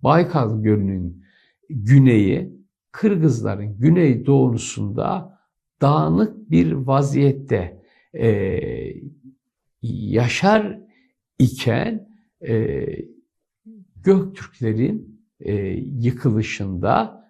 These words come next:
ve Uygur Devleti'nin kuruluşunda önemli rol oynamışlardır. Hatta, e, bildiğiniz gibi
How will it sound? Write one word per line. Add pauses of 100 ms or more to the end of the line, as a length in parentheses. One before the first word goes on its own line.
(180)
ve
Uygur (200)
Devleti'nin (220)
kuruluşunda (240)
önemli (160)
rol
oynamışlardır. (260)
Hatta, (400)
e,
bildiğiniz (140)
gibi